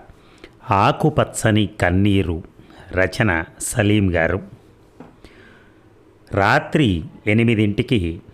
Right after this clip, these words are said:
వాళ్ళ అమ్మ చేసినటువంటి వేడివేడి పరోటాలు, బంగాళదుంప కుర్మా తెచ్చిపెట్టింది ఖాతూన్. సుష్టుగా భోంచేశాడు. తొమ్మిదింటికి గ్లాసు నిండా గోరువెచ్చటి పాలు తెచ్చిచ్చింది, తాగాడు. పదింటికి అతను పక్కకొచ్చి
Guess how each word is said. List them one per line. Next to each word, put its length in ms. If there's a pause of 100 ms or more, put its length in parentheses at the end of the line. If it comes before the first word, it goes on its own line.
(160)
వాళ్ళ 300
అమ్మ 240 (140)
చేసినటువంటి 640
వేడివేడి 560
పరోటాలు, 800 (120)
బంగాళదుంప 720
కుర్మా 440
తెచ్చిపెట్టింది 960 (640)
ఖాతూన్. 520 (680)
సుష్టుగా 560
భోంచేశాడు. 800 (220)
తొమ్మిదింటికి 600
గ్లాసు 400
నిండా 300
గోరువెచ్చటి 800
పాలు 340
తెచ్చిచ్చింది, 760 (300)
తాగాడు. 500 (760)
పదింటికి 460
అతను 220
పక్కకొచ్చి 560